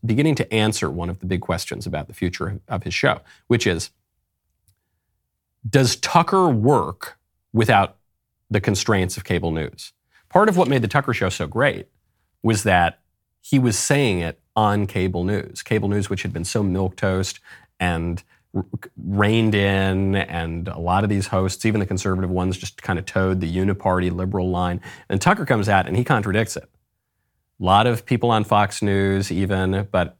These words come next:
throughout the cable news, they wouldn't invite really conservative people on the air. "Oh no, the c-, real conservatives, they're gonna be blacklisted." And then Tucker comes on, he says, "Yeah, no, forget about that. We're gonna have all these guys on. <laughs> I'm gonna have whoever I want on the show."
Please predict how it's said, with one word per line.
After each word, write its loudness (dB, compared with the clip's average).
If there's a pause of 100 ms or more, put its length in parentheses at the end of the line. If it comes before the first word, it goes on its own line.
throughout 2
the -10
cable 0
news, -2
they 2
wouldn't 2
invite 2 (500)
really 2
conservative -2
people -2
on 0
the 2
air. -2 (1000)
"Oh 4
no, 4
the 0
c-, -6
real 4
conservatives, 0
they're 2
gonna 2
be -2
blacklisted." -2 (720)
And 2
then 2
Tucker 2
comes 0
on, 0
he 0
says, -2
"Yeah, 4
no, 2
forget 2
about 2
that. 2
We're 2
gonna 4
have 6
all 4
these 0
guys 0
on. 0 (260)
<laughs> -8
I'm 6
gonna 6
have 4
whoever 6
I 6
want 4
on 4
the 2
show." -2